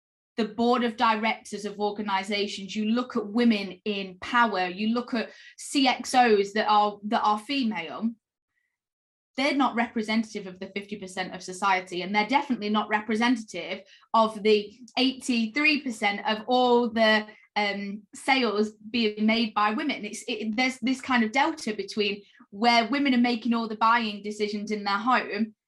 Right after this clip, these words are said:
and yet the things they're buying, they're not being representative within that sector. And I, I find that, that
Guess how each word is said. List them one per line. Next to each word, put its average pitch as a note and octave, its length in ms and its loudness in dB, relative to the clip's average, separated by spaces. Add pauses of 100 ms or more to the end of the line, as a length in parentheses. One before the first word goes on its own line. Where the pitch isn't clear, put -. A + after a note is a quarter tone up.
(120)
and A3+ 160 6
yet B3 140 0
the A#3+ 80 -2
things C4 340 0
they're A#3+ 200 2
buying, A3 580 -2 (320)
they're A#3+ 180 6
not A#3+ 220 6
being A#3 180 2
representative A3+ 800 -2
within G3+ 300 -6
that A3+ 140 -6
sector. - 420 -8 (500)
And A3+ 140 6
I, A#3 220 4
I A#3 200 4
find B3+ 640 0
that, G#3+ 240 -4
that G#3 240 0